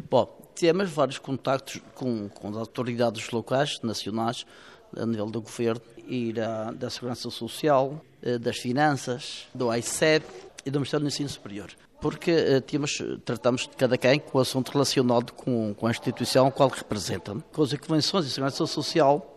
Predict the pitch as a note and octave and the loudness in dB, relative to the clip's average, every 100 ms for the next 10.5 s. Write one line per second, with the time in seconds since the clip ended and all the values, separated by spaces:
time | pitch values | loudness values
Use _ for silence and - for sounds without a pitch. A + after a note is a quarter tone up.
0 | _ C#3 - C3 C#3 C3+ C3+ C#3 B2+ C3 | _ -8 -6 -2 0 0 -2 -4 -2 -4
1 | - D#3+ - B2 B2 A#2 A#2+ - G#2+ - | -2 -2 -2 -2 -2 0 -4 -6 -12 -6
2 | B2+ D3+ F3 - - A2 A2 C3 - C#3 | 2 2 2 -2 -4 -4 0 -2 -2 -4
3 | B2+ - B2+ B2 - E3+ F#3+ G#3 - C#3+ | -6 0 0 2 4 4 4 -4 -10 -6
4 | C#3 C#3+ C#3 - F3+ E3+ D#3 D3+ E3 F#3+ | 2 2 2 0 2 2 2 4 6 4
5 | D#3+ A#2 - A2+ G2+ F2 G#2+ F#2+ - G3 | 2 -2 -2 -2 -2 0 2 2 6 6
6 | F#3 B2 A#2 A2 - - - - G2+ - | 8 6 2 0 -2 -10 -14 -8 -8 -8
7 | _ D#3 F3 - C3 - G2 - A2 G#2+ | _ 6 6 4 -2 0 -2 -4 -4 -2
8 | G#2+ A#2 - - - G#2+ F#2+ G#2+ - - | -2 -2 -6 -8 -4 -4 -4 -6 -8 -10
9 | - - _ - - - - C#3 E3+ F#3 | -12 -14 _ -20 -18 -16 -12 2 4 4
10 | - C3 - D#3+ | 2 -4 0 0